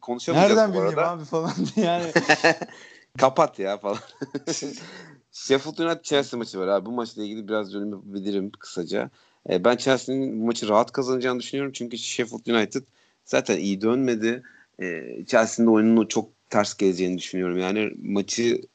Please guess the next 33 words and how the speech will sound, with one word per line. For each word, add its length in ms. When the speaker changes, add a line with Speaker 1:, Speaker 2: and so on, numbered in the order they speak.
Speaker 1:
skor 300
anlamında 360
bilmem 260
ama 280
oyun 220
anlamında 320
rahat 180
kazanacak 440
bence. 220
Umut 240
sen 220
bu 80
maçla 280
ilgili? 240
Speaker 2:
Ya 200
bence 400
de. 280
Ben 280
zaten 320
Sheffield'dan 680
beklentilerimi 760
söylemiştim 720
bir 60
ay 120
önce 220
Speaker 1:
Evet, 140
Speaker 2:
falan. 140
Speaker 1:
sen 40
çok 220
haklı 260
çıktın 340
bu 60
konuda. 320